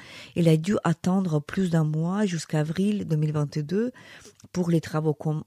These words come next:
commencent et pour, euh, pouvoir retrouver, euh, sa famille, ses trois petits-enfants,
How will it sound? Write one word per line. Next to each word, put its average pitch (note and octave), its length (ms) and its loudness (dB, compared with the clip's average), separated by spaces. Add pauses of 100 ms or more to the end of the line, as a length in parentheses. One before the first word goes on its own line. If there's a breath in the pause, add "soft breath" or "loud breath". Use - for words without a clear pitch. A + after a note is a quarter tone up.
commencent E3+ 540 -2
et E3+ 100 -2
pour, F#3 320 -4
euh, D#3+ 80 4
pouvoir D#3+ 460 -4
retrouver, D#3+ 720 -2 (420 loud breath)
euh, C#3 140 -2
sa D#3 200 -2
famille, D3+ 460 0
ses D3 240 -6
trois - 240 -4
petits-enfants, D3+ 840 -6